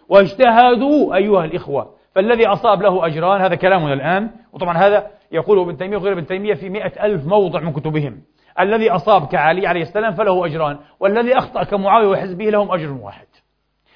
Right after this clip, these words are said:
هذا من باب قتال بعضهم بعضا. أنا الآن أتساءل أيها الإخوة عن هذه العقلية التبريرية، هذه العقلية التسويغية، وقبل أن يعترض معترض أيها الإخوة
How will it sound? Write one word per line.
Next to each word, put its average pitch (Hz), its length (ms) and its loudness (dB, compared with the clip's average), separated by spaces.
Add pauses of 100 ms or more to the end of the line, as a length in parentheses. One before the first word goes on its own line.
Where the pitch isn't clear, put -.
هذا 240 280 2
من 214 80 -2
باب 247 140 0
قتال 226 380 0
بعضهم 160 380 0
بعضا. 120 280 -8 (580)
أنا 262 180 6
الآن 196 260 0
أتساءل 180 640 -2 (100)
أيها 165 200 -2
الإخوة 170 240 -2
عن 170 80 -2
هذه 190 180 2
العقلية 180 440 -2
التبريرية، 160 760 -4 (160)
هذه 220 280 2
العقلية 190 320 -2
التسويغية، 165 580 -6 (200)
وقبل 247 440 -6
أن 196 160 -4
يعترض 190 400 -4
معترض 160 600 -2 (240)
أيها 160 240 -6
الإخوة 160 520 -8